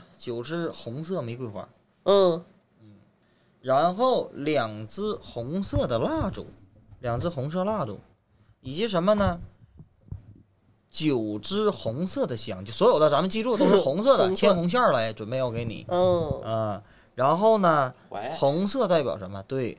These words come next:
Speaker 1: 红色就代表怀爱，这到哪里红色都是代表怀爱的意思。
Speaker 3: 对。
Speaker 1: 然后就所有的贡品必须是红色。当然呢，就是说最要紧的还是说虔诚的是一种心吧，最好你也穿个红裤衩儿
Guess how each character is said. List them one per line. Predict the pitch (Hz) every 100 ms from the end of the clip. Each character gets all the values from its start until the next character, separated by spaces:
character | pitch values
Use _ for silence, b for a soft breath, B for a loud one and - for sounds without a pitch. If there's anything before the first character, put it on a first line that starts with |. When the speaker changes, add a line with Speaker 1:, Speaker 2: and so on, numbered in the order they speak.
| _
Speaker 1:
红 | - 117
色 | 165 156
就 | 139
代 | 131
表 | 107 98
怀 | -
爱， | 104 131 117
这 | 143 147
到 | - 214
哪 | 135 113 208
里 | 220 117
红 | - 131
色 | 165 170
都 | 147 143
是 | 175
代 | 220
表 | 123
怀 | - 113
爱 | 147 190
的 | 117 107
意 | 110
思。 | 95 - - B B
Speaker 3:
对。 | 95 87 B
Speaker 1:
然 | 120 113 139
后 | 175 175 107 - _ _ _ _ _
就 | 127
所 | 113 - 139
有 | 214 143
的 | 107 107
贡 | - 196
品 | 117 101 - -
必 | 180
须 | 135 110 101
是 | 98 110
红 | - 90 107
色。 | 117 113 85 - _ _ _ _ _
当 | - 147
然 | 139 113 127
呢， | 135 131
就 | 117 127
是 | 135
说 | 127 123
最 | - 175
要 | 165 151
紧 | 110 -
的 | 104
还 | 95 101
是 | 123 120
说 | 117
虔 | 110 - 101 139
诚 | 117 113
的 | 123
是 | 135
一 |
种 | 117 101
心 | - 104 95
吧， | 101
最 | 147
好 | 131
你 | 139 143
也 |
穿 | 131 120
个 | 120
红 | 110 110
裤 | 123
衩 |
儿 | 95